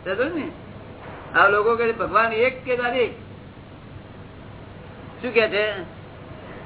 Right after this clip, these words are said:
ભગવાન એક કે અનેક? એ બાબત આવી રીતે છે કે હોનારી લગડીઓ હોય, સોનાની લગડીઓ,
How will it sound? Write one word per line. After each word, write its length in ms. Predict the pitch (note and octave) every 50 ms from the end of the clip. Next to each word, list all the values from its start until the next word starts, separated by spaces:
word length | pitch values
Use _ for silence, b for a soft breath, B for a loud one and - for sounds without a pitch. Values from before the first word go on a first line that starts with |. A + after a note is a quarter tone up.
| - - - - - - - - - - - -
ભગવાન 400 | - D3+ D3+ F#3 G#3+ A#3+ B3 B3
એક 380 | A#3 A3 A3+ C4+ - - - -
કે 120 | C4 B3+
અનેક? 300 | B3+ B3+ C#4 C4+ A#3+ - - - - - - - - - - - - - - - - - - - - - - - - - - - - - - - - - - - - -
એ 120 | F#3+ A3 A#3+
બાબત 320 | A#3 A3+ - C4 B3+ C4
આવી 280 | B3 A3+ G3+ G3+ A#3+ C4
રીતે 280 | C4 A#3+ C4 C4 B3
છે 300 | - A3+ A#3 B3+ B3+ C4 C4 A#3+ A3+ - - - - - - - - - - - - - - - - - - - - - - - - - - - - -
કે 80 | - G3
હોનારી 420 | F3 F3+ G3+ G#3+ A3+ A3+ A#3 A3+
લગડીઓ 420 | G#3+ G3 F#3+ A3+ A3+ A#3 A#3 A3+ G#3+
હોય, 340 | G#3+ B3 A#3+ - - E3 D3+ - - - - - - - - - - - - - - - - - - - - - - - - - - - - - - - - - - -
સોનાની 380 | F3+ G3+ G#3+ A#3+ A#3+ A#3+ A#3+ A3+
લગડીઓ, 600 | G#3 F#3+ G3 A3 G#3+ G#3 F#3 F3 F#3 C4+ C4+